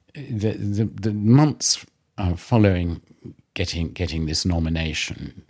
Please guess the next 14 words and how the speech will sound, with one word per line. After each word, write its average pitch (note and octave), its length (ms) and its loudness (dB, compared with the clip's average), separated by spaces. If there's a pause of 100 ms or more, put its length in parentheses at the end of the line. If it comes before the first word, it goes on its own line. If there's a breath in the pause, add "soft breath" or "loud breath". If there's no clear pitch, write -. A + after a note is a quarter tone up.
(140)
to - 80 -14
command D#2 600 -4
the, C#2+ 220 -6
the D2 220 -6
army D2+ 440 -4
of, C2+ 320 -12
of D#2+ 120 -4
the E2 120 0
interior, D#2+ 380 2
it - 140 -8
was - 120 -6
called, - 260 -8 (720 loud breath)
to C3 400 6 (160)
place D3 500 4